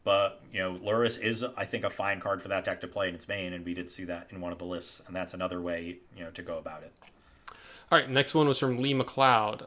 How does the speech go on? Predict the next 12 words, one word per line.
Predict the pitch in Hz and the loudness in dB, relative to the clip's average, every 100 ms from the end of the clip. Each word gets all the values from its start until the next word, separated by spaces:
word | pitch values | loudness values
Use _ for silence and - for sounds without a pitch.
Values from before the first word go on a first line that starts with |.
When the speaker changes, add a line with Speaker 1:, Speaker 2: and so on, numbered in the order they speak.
| - | -6
Speaker 2:
Uh, | 120 117 113 110 117 | 0 4 6 4 2
what | 117 127 156 | 0 2 2
are | |
you | 165 160 151 | 4 4 4
most | 135 139 - | 6 4 2
excited | 127 123 123 | 0 2 2
to | 120 | 2
play | 120 117 | 2 4
week | 110 107 | 4 0
one | 110 104 | -2 -4
of | |
Standard? | - - 107 113 113 | -4 -2 0 2 0